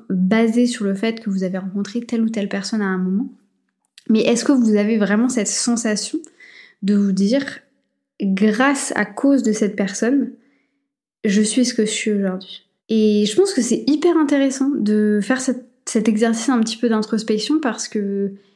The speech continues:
c'est vrai. Et en fait, aujourd'hui, je pense que tout va tellement vite dans la vie qu'on mène, euh, que ce soit au niveau des relations, euh, amoureuses et amicales, la famille, ce genre de choses, les informations qu'on va avoir,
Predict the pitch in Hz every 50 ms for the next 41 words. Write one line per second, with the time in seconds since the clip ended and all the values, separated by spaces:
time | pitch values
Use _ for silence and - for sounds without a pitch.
0 | _ _ - 190 - - - 226 226 202 202 220 214 208 254 269 277 269 233 220
1 | 202 247 269 254 - - 226 220 226 220 226 220 214 240 269 277 277 277 - -
2 | - 254 254 240 - - 233 220 214 - - - _ _ - - 285 262 254 233
3 | 226 226 - - - _ _ _ - 262 254 247 254 247 240 220 214 233 247 247
4 | - - - - - 202 208 202 202 202 196 208 240 233 - 226 208 202 202 208
5 | 226 226 196 185 180 - - - _ _ _ _ _ _ - - - - - -
6 | - - - - - 190 - 190 - 208 190 196 220 202 - 220 220 214 214 208
7 | 208 196 208 220 220 226 226 220 220 214 208 208 202 202 208 202 - - 247 240
8 | 233 233 233 220 202 196 - - 208 208 208 208 214 220 220 208 208 196 196 196
9 | 196 196 - 226 226 226 214 202 196 190 - 208 202 202 208 214 208 - - 208
10 | 196 202 190 190 190 196 - - 226 226 226 214 - - _ _ _ _ _ _
11 | _ _ _ _ _ _ _ _ - 226 226 226 220 233 226 220 226 233 226 214
12 | 214 214 - 269 262 - 220 202 196 196 196 196 208 240 262 254 - - -